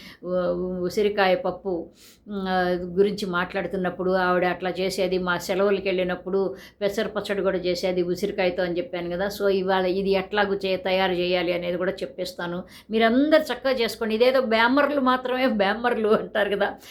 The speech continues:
బ్రాహ్మిన్స్ మాత్రమే చేసుకునేది కాదు, వాళ్ళు తినటమే కాదు, అందరూ అన్నీ తినాలి. అంటే మరి మీరు కూడా మరి మాంసాలు తినొచ్చు కదా అంటే, "నేను తినను, నేను, నేనేం చేయను,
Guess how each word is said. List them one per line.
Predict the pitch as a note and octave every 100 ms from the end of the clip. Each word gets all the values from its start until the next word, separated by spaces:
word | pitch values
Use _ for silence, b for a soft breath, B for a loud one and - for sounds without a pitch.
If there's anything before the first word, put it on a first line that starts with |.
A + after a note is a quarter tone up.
| B
బ్రాహ్మిన్స్ | G#3 A3+ B3 C#4+ C#4+ D4+
మాత్రమే | C4 B3 B3 B3 C4 B3+
చేసుకునేది | A#3+ A#3+ A#3+ G#3+ G3
కాదు, | G3+ G#3+
వాళ్ళు | A#3+ G#3 A3+
తినటమే | G#3+ A#3 A3+ A3+ G#3+
కాదు, | G3 G3
అందరూ | G3+ F#3+ A3 B3 B3+ C#4
అన్నీ | B3+ G3+ G#3 A3+
తినాలి. | A3+ G#3+ F3+ E3+ D#3 - _ b b -
అంటే | A#3+ D4+
మరి | C#4 C4
మీరు | B3 C#4 D4
కూడా | D4 C#4
మరి | C4+ B3+ A#3+ A#3
మాంసాలు | A3 A#3 C4 C#4 B3
తినొచ్చు | A#3 A#3 A#3
కదా | A#3
అంటే, | A#3 B3+
"నేను | B3 A#3
తినను, | A3+ B3+ C#4 C4+
నేను, | A3+ G#3 G#3
నేనేం | G#3+ A3 B3+ B3+
చేయను, | A#3 A3+ A3+